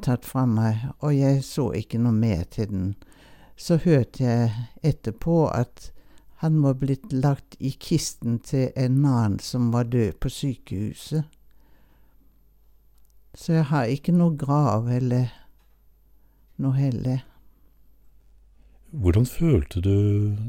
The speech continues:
Speaker 2: det den gangen?
Speaker 1: Ja, jeg gråt ikke der om natten, men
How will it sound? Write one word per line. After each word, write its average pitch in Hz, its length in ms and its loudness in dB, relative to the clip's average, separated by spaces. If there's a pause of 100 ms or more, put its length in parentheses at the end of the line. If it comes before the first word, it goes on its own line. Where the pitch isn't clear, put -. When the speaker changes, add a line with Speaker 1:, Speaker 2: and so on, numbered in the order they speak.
Speaker 2:
det 92 320 2
den 82 260 4
gangen? 80 400 2 (2000)
Speaker 1:
Ja, 98 500 -6 (3000)
jeg 160 160 2
gråt 170 420 4
ikke 139 520 2 (200)
der 123 220 4
om 131 220 4
natten, 165 600 4 (140)
men 156 400 6